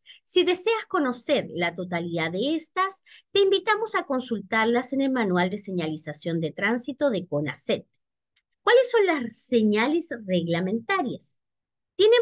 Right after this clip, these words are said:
por finalidad notificar a las personas usuarias de las vías las prioridades en el uso de las mismas,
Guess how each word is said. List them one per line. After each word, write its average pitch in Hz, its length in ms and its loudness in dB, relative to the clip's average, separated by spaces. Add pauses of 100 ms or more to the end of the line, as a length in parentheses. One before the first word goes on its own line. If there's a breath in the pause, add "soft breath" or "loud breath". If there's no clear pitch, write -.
por 392 160 2
finalidad 269 720 2 (480 soft breath)
notificar 370 640 4
a 440 180 2
las - 140 -8
personas 285 540 0
usuarias 226 480 -2
de 165 100 0
las 147 160 -4
vías 330 460 0
las 269 260 0
prioridades 233 840 0
en 285 80 0
el 185 160 0
uso 175 220 -6
de 160 80 -4
las 147 240 -6
mismas, 311 560 0